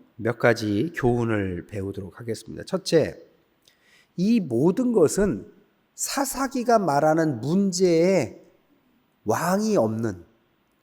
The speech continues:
뜻대로 행하다가 본능에 충실해서 다수가 소수를 그냥 원하는 대로, 이 모든 것들이 합쳐진 결과가 결국 이것을 만들어냈다라는 거죠.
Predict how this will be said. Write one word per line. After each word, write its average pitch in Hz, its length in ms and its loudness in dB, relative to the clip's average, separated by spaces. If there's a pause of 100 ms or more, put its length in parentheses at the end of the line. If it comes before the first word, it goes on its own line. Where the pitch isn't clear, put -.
(540)
뜻대로 240 480 6
행하다가 175 760 -2 (1000)
본능에 202 580 6
충실해서 180 800 -2 (1120)
다수가 147 520 2
소수를 127 680 -4 (720)
그냥 156 540 2 (200)
원하는 147 560 4
대로, 120 300 -2 (880)
이 240 180 6
모든 254 480 6
것들이 233 300 4
합쳐진 220 640 -2
결과가 135 800 4 (220)
결국 123 400 2
이것을 131 500 2
만들어냈다라는 107 1120 -2
거죠. 87 320 -8